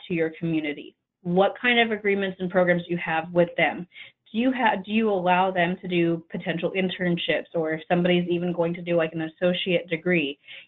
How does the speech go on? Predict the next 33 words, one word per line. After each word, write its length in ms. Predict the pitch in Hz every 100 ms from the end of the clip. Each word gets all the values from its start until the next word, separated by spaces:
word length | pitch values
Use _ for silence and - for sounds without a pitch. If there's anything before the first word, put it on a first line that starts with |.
| _
can 160 | - 196
they 140 | 208
do 200 | 202 202
internships 520 | 185 185 196 180 185 180 -
where 140 | 185
they 100 | 170 175
can 120 | 175
at 80 | 165
least 180 | 180 180
start 200 | 202 175
out? 220 | 165 170 - _ _ _ _ _ _ _ _ -
Um, 240 | 214 175 156
I 120 | 185
even 240 | 208 190
have 180 | 175 170
used, 380 | 165 175 170 175 -
um, 460 | 185 147 139 165 -
people 220 | 196 185 185
who 100 | 185
are 80 |
about 260 | 170 165 175
to 80 | 170
start 220 | 175 156
college 400 | - 170 160 160 -
as 120 | 180 165
interns 440 | - 180 - 180 170
as 80 | 160
medical 460 | 160 151 175 196 196
assistants, 600 | 196 202 208 214 214 - - - - -
and, 380 | 180 170 160 156
and 160 | 175 170
encourage 520 | 170 - 180 175 180
them 300 | 170 175 165